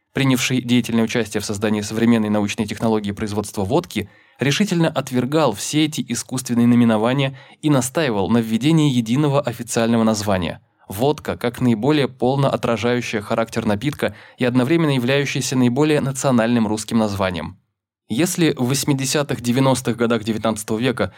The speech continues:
водками принято было называть спиртные напитки, содержание алкоголя в которых колебалось от сорока до шестидесяти пяти градусов, а жидкости, которые содержали от восьмидесяти до девяноста шести градусов алкоголя, называли только спиртами –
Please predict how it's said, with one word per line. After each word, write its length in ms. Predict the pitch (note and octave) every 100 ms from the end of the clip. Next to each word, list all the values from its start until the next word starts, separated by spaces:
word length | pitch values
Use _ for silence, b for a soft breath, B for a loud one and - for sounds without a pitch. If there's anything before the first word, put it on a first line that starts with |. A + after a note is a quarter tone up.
| B
водками 460 | - A#2+ C#3+ A#2 A2
принято 420 | G#2+ B2 A#2+ A2+
было 180 | G#2+ G#2+
называть 440 | G#2+ G#2 A2+ G#2+ -
спиртные 400 | - A#2 A2 A2+
напитки, 380 | A2 B2 A#2+ G2
содержание 480 | G#2 G#2+ G#2+ G#2+
алкоголя 380 | G#2 G2+ A2 G#2+
в 60 | G#2+
которых 340 | G#2 G#2+ G#2
колебалось 500 | A2+ A2 A2 G#2+ G#2
от 200 | A2 G#2 -
сорока 560 | - A2 G#2+ A#2+ G2
до 260 | G2 G#2 -
шестидесяти 520 | B2 - A2+ G2+ G2+
пяти 260 | A2+ - F3
градусов, 540 | C3 G2+ G2 G#2 - b b b b
а 120 | - G#2+
жидкости, 440 | A#2+ B2 G#2 -
которые 300 | A2 A2 A2
содержали 480 | G2+ A2+ A2 A2+ G#2
от 260 | A2+ G2+ -
восьмидесяти 560 | A2+ - B2+ A2 -
до 140 | G#2+ A2
девяноста 420 | G#2+ A2 G#2+ A2+
шести 260 | A#2+ - A#2
градусов 420 | A2+ G#2 A2 -
алкоголя, 480 | G#2+ A2+ A2+ G#2 G#2 b b
называли 400 | A#2 A2 A#2 A#2
только 340 | G2+ A2+ G#2 G2+
спиртами – 640 | - A2+ - E3+ B2+ -